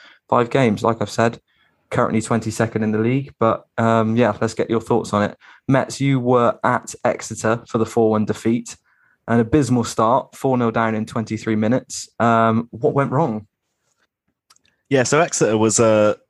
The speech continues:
Speaker 2: I think, for me, an unexpected one because, uh, we recorded the pod,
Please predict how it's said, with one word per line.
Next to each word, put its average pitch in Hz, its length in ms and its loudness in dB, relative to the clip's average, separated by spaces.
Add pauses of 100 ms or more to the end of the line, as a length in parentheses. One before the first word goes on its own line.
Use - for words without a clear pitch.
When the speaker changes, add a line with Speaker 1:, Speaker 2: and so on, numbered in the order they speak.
(220)
Speaker 2:
I - 60 -10
think, - 500 -4
for 117 160 -2
me, 107 480 2 (140)
an 104 80 2
unexpected 104 560 -2
one 87 300 0
because, 92 540 -4 (560)
uh, 92 360 2
we 104 80 -4
recorded 104 420 0
the 101 60 -4
pod, 98 260 0